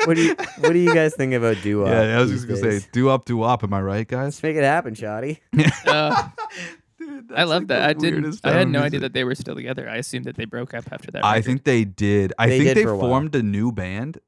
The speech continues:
Speaker 2: and then they, like, yeah, they've come back together.
Speaker 3: Wow.
Speaker 2: I think the only band that fucking won that disband show.
Speaker 3: Yeah.
Speaker 1: Yeah.
Speaker 3: Certainly the most successful.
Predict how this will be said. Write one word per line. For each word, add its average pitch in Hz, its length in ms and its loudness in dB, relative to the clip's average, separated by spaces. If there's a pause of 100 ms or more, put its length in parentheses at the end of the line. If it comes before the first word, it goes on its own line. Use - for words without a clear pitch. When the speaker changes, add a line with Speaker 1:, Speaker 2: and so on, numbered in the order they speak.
(240)
Speaker 2:
and 98 180 0
then 95 200 0
they, 87 120 -4
like, 82 180 -8
yeah, 78 180 -12
they've - 180 -16
come - 140 -16
back - 160 -18
together. - 380 -16 (240)
Speaker 3:
Wow. - 120 -18
Speaker 2:
I 98 60 -6
think 123 180 -2
the 131 100 0
only 117 280 4
band 98 340 -2
that 90 180 -8
fucking 90 380 -8
won 87 240 -4
that 82 160 -6
disband 85 540 -12 (280)
show. - 360 -14 (380)
Speaker 3:
Yeah. 135 380 -2
Speaker 1:
Yeah. 113 220 -2
Speaker 3:
Certainly 180 360 0
the 165 100 -4
most 147 180 -4
successful. - 600 -8